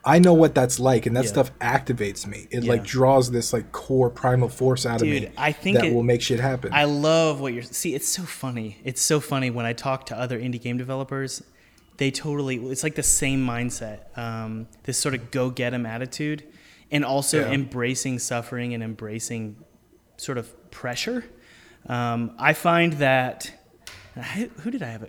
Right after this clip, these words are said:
Speaker 2: I had, I actually posted a, a vlog last week about how, for me, like, weightlifting and, and just putting my body under pressure makes me happier.
Speaker 1: Right.
Speaker 2: Um,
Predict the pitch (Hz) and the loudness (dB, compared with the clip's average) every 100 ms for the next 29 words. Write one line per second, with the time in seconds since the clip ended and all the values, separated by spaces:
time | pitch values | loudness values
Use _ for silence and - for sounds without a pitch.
0 | _ 156 226 196 - 170 - 160 - 156 | _ -6 -4 -4 -2 -2 0 -4 -4 -4
1 | 147 - 135 120 120 - _ _ _ _ | -4 -2 -2 -2 -4 -10 _ _ _ _
2 | _ - 131 127 139 156 151 131 123 123 | _ -6 -4 -2 -2 0 0 0 -2 -2
3 | - 139 127 117 117 113 120 117 117 - | -4 -6 -4 -6 -6 -6 -8 -8 -10 -14
4 | - _ _ - 131 151 170 127 113 131 | -20 _ _ -8 2 4 6 4 0 0
5 | 135 127 117 123 120 110 107 110 110 107 | 0 -2 -6 -6 -4 -6 -8 -10 -10 -12
6 | - - 120 - _ _ _ _ _ - | -14 -12 -12 -12 _ _ _ _ _ -6
7 | 160 143 127 120 120 127 139 123 113 - | -2 0 -2 -2 -2 -2 -2 -4 -6 -6
8 | 123 - 160 165 - _ - - 131 123 | -8 -6 -8 -8 -14 _ -20 -8 -2 -2
9 | 131 113 117 117 139 156 170 - _ _ | -2 -4 -4 -6 -4 -6 -8 -18 _ _
10 | _ - - - 123 120 117 113 113 113 | _ -20 -20 -12 -4 -2 0 -2 -4 -6